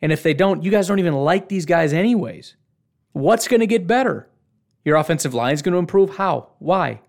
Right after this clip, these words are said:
Wh-, based on what? Wide receivers are gonna improve? Why? Allen Robinson wants to leave. Who are you gonna bring in? You've been bringing in guys every single year, two, three guys in free agency every year. You've done nothing. You've drafted several guys. You've done nothing. What's gonna get better?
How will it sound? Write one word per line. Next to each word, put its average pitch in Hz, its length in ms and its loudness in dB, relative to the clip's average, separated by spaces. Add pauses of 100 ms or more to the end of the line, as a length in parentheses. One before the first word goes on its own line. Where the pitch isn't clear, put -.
(200)
Wh-, 156 200 -8
based 190 240 0
on 185 140 0
what? 165 300 -2 (640)
Wide 127 200 2
receivers 151 420 0
are 170 40 -2
gonna 165 140 0
improve? 170 180 -2
Why? 151 320 0
Allen 160 200 0
Robinson 151 380 0
wants 139 140 0
to 131 100 -6
leave. 120 340 -4 (200)
Who 170 200 2
are - 20 2
you 165 80 -4
gonna 165 100 0
bring 160 220 0
in? 143 80 -2
You've 131 80 -2
been 143 140 0
bringing 165 260 0
in 165 140 0
guys 147 240 2
every 156 260 -2
single 160 240 -4
year, 143 220 0
two, 175 180 -6
three 160 220 -6
guys 139 280 0
in 131 100 -6
free 139 180 -4
agency 135 340 -6
every 117 180 -4
year. 117 220 -6 (240)
You've 143 140 -6
done 156 180 2
nothing. 156 400 -2 (260)
You've 151 160 -2
drafted 175 440 0
several 196 320 2
guys. 127 240 0
You've 139 80 -6
done 165 180 0
nothing. 160 400 -4 (460)
What's 185 240 2
gonna 196 160 2
get 143 160 0
better? 113 360 -2